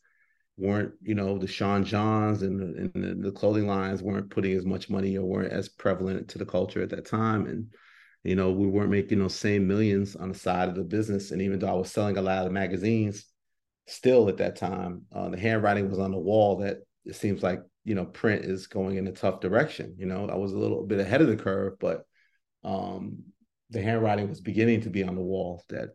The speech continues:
the business was starting to change and online was really taking off and, um, print consumption was starting to go down. I hadn't felt it yet.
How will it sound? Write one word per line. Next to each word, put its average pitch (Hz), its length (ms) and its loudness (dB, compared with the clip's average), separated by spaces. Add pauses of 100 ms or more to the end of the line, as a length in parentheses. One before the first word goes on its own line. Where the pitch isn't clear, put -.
the 101 80 -2
business 95 320 -2
was 87 120 -8
starting 85 280 -4
to - 60 -12
change 101 380 2
and 90 80 -2
online 95 500 -2
was 92 160 -4
really 95 220 -2
taking 92 360 -4
off 92 320 -6
and, 104 220 -12 (760)
um, 90 560 -6
print 101 220 -2
consumption 98 480 -2
was 92 80 -2
starting 95 300 0
to - 40 -6
go 95 60 -4
down. 95 380 0
I 127 100 4
hadn't 123 260 4
felt 113 220 0
it 85 140 -4
yet. 95 240 0